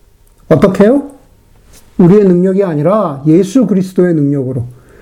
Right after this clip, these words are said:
예수 그리스도가 십자가에, 우리의 죄를 대신 지시고 십자가의 죽으심으로 우리도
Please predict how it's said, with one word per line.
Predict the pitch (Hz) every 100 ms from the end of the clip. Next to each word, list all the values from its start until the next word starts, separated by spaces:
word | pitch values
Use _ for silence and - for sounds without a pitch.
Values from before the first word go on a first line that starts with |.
| _ 185
예수 | 190 214
그리스도가 | 208 190 190 185
십자가에, | 185 - - 220 190 143
우리의 | 160 175 233 233 226 226 -
죄를 | - 175 190 196
대신 | 170 139 185 156
지시고 | 156 117 151 165 233 226 - -
십자가의 | - - 254 233 220 214
죽으심으로 | 147 151 180 170
우리도 | 180 156 170 214 277